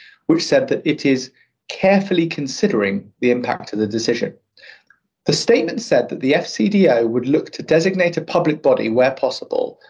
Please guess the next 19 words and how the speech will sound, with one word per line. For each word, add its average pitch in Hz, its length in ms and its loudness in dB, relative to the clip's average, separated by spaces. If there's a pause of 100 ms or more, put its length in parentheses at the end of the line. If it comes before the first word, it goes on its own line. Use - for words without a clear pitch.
(220)
when 131 200 4
designating 123 760 0
a 123 60 -6
public - 380 -4
official, - 520 0 (460)
if 208 160 2
it - 120 0
concluded 123 560 0
that - 160 -4
the 117 80 -4
relevant 156 400 2
official 113 420 -6
was 117 120 0
exercising 120 600 0
control 117 600 2
over 113 140 0
the 113 80 -2
public 117 380 -2
body, 165 400 0